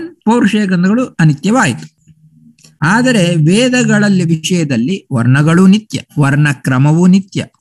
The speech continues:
ವರ್ಣ ಉಚ್ಚಾರಣವೂ ನಿತ್ಯ, ಪದಗಳು ನಿತ್ಯ, ವಾಕ್ಯಗಳು ನಿತ್ಯ, ಪದ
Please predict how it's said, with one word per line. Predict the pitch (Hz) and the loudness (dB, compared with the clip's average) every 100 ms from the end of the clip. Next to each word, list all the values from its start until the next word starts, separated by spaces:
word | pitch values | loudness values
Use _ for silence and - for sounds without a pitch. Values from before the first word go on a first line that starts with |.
| - | -6
ವರ್ಣ | 135 131 135 | -2 0 2
ಉಚ್ಚಾರಣವೂ | 131 131 - 151 151 151 147 151 | 0 -2 -2 -2 0 2 2 2
ನಿತ್ಯ, | 160 185 - 117 - - | 2 0 -2 -10 -6 -4
ಪದಗಳು | 135 135 143 139 147 | 0 0 0 2 2
ನಿತ್ಯ, | 147 185 - 151 - 135 | 2 0 -4 -8 -6 -4
ವಾಕ್ಯಗಳು | 147 - 160 147 147 | -4 -2 0 2 4
ನಿತ್ಯ, | 156 185 - 120 - - - - | 2 0 -2 -4 -4 -12 -10 -4
ಪದ | 131 147 | -2 -2